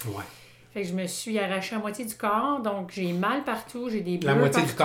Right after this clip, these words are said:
Speaker 1: corps étant le coude.
Speaker 2: Le côté droit.
Speaker 1: <laughs>
Speaker 2: En fait, non, c'est pas vrai, j'ai des bleus partout.
Speaker 1: Ouais, c'est vrai, c'est vrai.
Speaker 2: Mais, euh, oui, c'est le coude, c'est le pire, là. Euh, mais je me suis vraiment pas manquée, fait que j'ai mal partout.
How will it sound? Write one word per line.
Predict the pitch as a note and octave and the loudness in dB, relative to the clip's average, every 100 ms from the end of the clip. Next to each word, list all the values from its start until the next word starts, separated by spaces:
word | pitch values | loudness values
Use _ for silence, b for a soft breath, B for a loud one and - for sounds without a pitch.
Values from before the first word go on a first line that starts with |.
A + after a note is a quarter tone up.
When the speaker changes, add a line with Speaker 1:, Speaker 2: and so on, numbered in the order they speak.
| D3+ | 6
Speaker 1:
corps | |
étant | D3+ - D3 | 6 6 4
le | C3+ B2 | 4 2
coude. | - C3+ C3+ F#3 | 2 2 2 2
Speaker 2:
Le | G#3+ | 2
côté | G#3+ A#3 A3 A#3+ | 2 0 0 0
droit. | F3+ F#3 G3 G#3 G3 - | 0 2 6 8 8 4
Speaker 1:
<laughs> | |
Speaker 2:
En | C#3 F#3+ - | -2 -2 -4
fait, | A3+ | -2
non, | B3 C4 D#4 | -2 0 2
c'est | D4+ | 0
pas | B3+ A3+ | 0 0
vrai, | A#3+ C4+ | 0 0
j'ai | A3+ | 2
des | A3 | 0
bleus | G#3 A#3 B3+ | 0 -2 0
partout. | B3 | 2
Speaker 1:
Ouais, | D3+ | 2
c'est | F3 | 2
vrai, | D3 D4+ | 2 2
c'est | D#4+ | 0
vrai. | C#3+ B B B B B B - | -2 B B B B B B 0
Speaker 2:
Mais, | A3 G3+ G#3+ G3+ | 4 4 4 0
euh, | |
oui, | G3+ F3+ | -2 -6
c'est | - | -6
le | F#3 F#3 | 0 0
coude, | F#3 A#3 | 0 -2
c'est | - - | -2 -2
le | F#3+ | -4
pire, | F3 A3 A#3 B3+ | 2 4 4 2
là. | A#3+ A#3+ A#3+ A#3+ | 2 4 2 0
Euh, | F#3 F3+ F3+ F3 E3+ F3 | -2 0 0 0 -2 -2
mais | E3+ F3 F3 E3+ | -2 0 0 -2
je | - - | -6 -8
me | F3+ | -6
suis | F3 G3+ | -6 -8
vraiment | F3 G#3+ A3+ | -2 0 2
pas | - | 4
manquée, | G#3+ F#3+ F3+ C#4 | 4 2 0 -4
fait | C4 | -6
que | - F#3+ F#3 F3+ - - _ | -2 0 2 0 -4 -18 _
j'ai | F#3+ F3 F3 E3 | -6 -4 -2 -2
mal | F3+ B3+ | 0 0
partout. | B3+ G3+ - D4 | -2 -4 -2 0